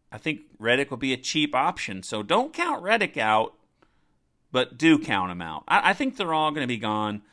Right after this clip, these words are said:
You got Marcell Osuna and Jackie Bradley Junior as the,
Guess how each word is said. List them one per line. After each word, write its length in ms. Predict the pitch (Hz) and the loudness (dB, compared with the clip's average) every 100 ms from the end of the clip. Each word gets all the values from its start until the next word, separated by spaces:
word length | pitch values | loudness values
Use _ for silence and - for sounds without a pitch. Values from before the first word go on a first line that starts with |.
| _ _ _ _ - | _ _ _ _ -12
You 100 | 110 | 0
got 240 | 123 117 | 2 2
Marcell 440 | 117 107 160 160 151 | -2 -2 2 2 2
Osuna 720 | 120 - 156 160 156 151 - - | 0 -2 -2 0 0 -2 -4 -4
and 580 | 117 113 113 107 104 | -2 -2 -2 -4 -6
Jackie 340 | 101 131 131 127 | -2 -2 -2 -6
Bradley 400 | 123 123 113 104 | -2 -2 -2 -6
Junior 520 | - 156 156 143 135 | -4 -4 -2 -2 -2
as 240 | 120 117 | -4 -6
the, 420 | - 110 104 101 | -10 -10 -8 -10